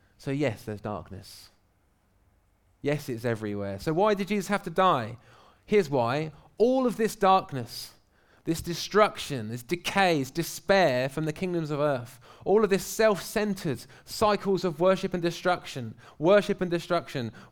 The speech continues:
worship and self-sabotage that we do to ourselves and the people around us,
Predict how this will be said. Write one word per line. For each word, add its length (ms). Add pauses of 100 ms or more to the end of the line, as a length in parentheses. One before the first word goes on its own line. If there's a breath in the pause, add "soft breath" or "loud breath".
(100)
worship 520
and 120
self-sabotage 1040
that 60
we 100
do 240
to 160
ourselves 400
and 100
the 60
people 140
around 240
us, 200